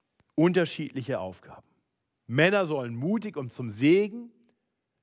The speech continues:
für ihre Familien und für ihre Frauen und auch für die Gemeinde Leitung übernehmen.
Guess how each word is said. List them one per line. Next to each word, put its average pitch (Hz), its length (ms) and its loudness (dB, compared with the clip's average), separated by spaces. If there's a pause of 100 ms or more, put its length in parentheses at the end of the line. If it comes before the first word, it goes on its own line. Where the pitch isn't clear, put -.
(360)
für - 100 -12
ihre 123 140 -8
Familien 156 560 2
und 113 80 -10
für 135 120 -10
ihre 117 140 -4
Frauen 190 640 0 (840)
und 170 160 0
auch 208 120 4
für 226 120 -4
die 226 80 -6
Gemeinde 151 520 0
Leitung 139 440 -2
übernehmen. 117 460 -16